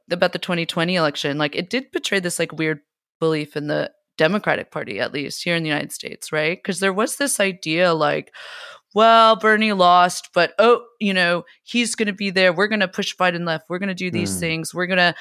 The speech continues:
Speaker 1: have all these, we're creating all these activist network, A K A N G Os. We're creating all these, you know, podcasts and media empires and whatever, you know, whatever.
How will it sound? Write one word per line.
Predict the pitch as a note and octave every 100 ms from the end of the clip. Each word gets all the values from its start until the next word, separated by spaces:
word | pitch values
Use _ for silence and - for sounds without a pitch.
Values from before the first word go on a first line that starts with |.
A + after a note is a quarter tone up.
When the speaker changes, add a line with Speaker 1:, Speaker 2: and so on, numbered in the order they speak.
| -
Speaker 1:
have | - G3 G#3+
all | G#3+
these, | G#3 G3+ - -
we're | F#3 B3+
creating | - A#3+ G#3+ B3 G3
all | F3
these | F3 F3+
activist | G3 G#3 E3 D#3+ -
network, | D3+ - D#3+ A3 -
A |
K | C#3+ C#3+ C#3+
A | C#3+
N | C#3+
G | D3 D3
Os. | C#3+ -
We're | A#3
creating | A#3 G3+ G#3+ G#3
all | F#3 F3+
these, | F3 E3+ E3+ - - - _ -
you | F#3
know, | D3 D3+ E3 - _ _ _ _ _ _ _ _ _ _ -
podcasts | C3+ - D3 C#3+ F#3 -
and | D3 C#3+
media | C#3 D3 D3+
empires | D3 D3+ D3 D#3 F3 E3+
and | E3+
whatever, | E3+ D#3+ D#3 E3 G3
you | G#3+
know, | F3 D#3+
whatever. | F3+ G#3 A3 D#3+ C#3+ F#3+